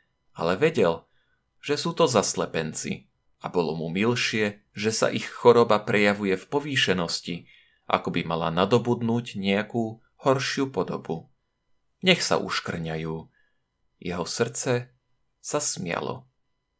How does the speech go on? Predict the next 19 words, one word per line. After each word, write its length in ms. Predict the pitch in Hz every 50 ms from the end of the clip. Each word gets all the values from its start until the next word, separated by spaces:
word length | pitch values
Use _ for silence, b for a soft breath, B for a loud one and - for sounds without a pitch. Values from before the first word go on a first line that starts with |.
| _
a 160 | _ - -
to 320 | - - 127 143 143 123 - _ _ _ _ _ _ _ _ _ _ _
mu 160 | - 113 107
celkom 560 | - - - - 76 82 82 - 87 82 85
stačilo. 720 | - - - - 67 - - - 82 78 - - - - - _ _ _ _ _ _ _ _ _ _ _ _ _ _ _ _ _
S 80 | - -
duchmi 400 | - 156 170 - - - 98 90 87 -
sa 160 | - 101 101
už 160 | 110 110 117
nedostal 560 | 110 110 101 104 98 98 - - 95 98 98
do 80 | 101 101
styku, 560 | - - - 98 92 - - 98 90 87 b b b b b b b
ale 160 | b 156 165 143
odvtedy 800 | 127 120 - - - - - 120 120 120 120 120 117 117 - _ _ _ _ _ _ _
žil 320 | - 95 98 104 123 143
striedmo. 800 | 135 - - - - 90 78 73 - - - - 82 87 - _ _ _ _ _ _ _ _ _ _ _
Kvapku 480 | - 98 92 - - - - - - - -
alkoholu 560 | - 107 117 120 - - 120 113 113 110 117
neoblizol 800 | 117 117 110 110 113 110 113 113 110 107 113 107 107 107 107 B